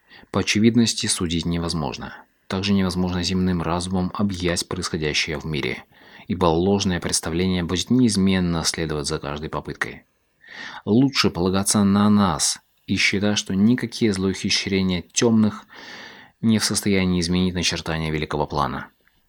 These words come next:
Напряжение в мире нужно, чтобы вызвать к ярому выявлению все созидательные и творческие энергии человечества. Силам разрушения должны противостать силы созидательные во всей своей мощи.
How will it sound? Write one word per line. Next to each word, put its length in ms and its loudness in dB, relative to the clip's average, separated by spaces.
Напряжение 600 2
в 20 0
мире 260 2
нужно, 760 0
чтобы 340 -4
вызвать 480 -4
к 80 -18
ярому 540 -2
выявлению 560 -4
все 320 0
созидательные 960 -2
и 40 -4
творческие 680 -6
энергии 340 -6
человечества. 800 -8
Силам 400 2
разрушения 760 0
должны 440 0
противостать 680 -4
силы 760 -2
созидательные 1080 -4
во 140 -6
всей 180 -2
своей 280 -4
мощи. 520 -6